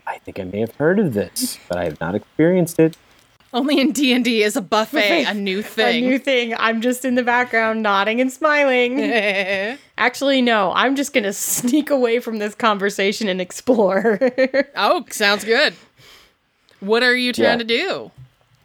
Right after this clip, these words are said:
Speaker 3: Hmm, I'm not sure. Um, I think what I'm trying to do is actually maybe pinpoint,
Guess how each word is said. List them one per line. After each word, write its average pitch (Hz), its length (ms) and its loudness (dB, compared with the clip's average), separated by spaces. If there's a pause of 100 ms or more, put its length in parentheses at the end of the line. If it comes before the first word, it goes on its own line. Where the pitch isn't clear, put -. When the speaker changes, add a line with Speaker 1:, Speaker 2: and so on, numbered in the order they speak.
(120)
Speaker 3:
Hmm, 220 420 0
I'm 226 200 -2
not 220 180 -2
sure. 175 320 -2 (400)
Um, 262 240 2
I 277 100 2
think 453 220 0
what 494 120 2
I'm 370 120 0
trying 294 240 0
to 269 60 0
do 247 140 2
is 233 140 2
actually 226 320 0
maybe 214 260 -2
pinpoint, 233 920 -2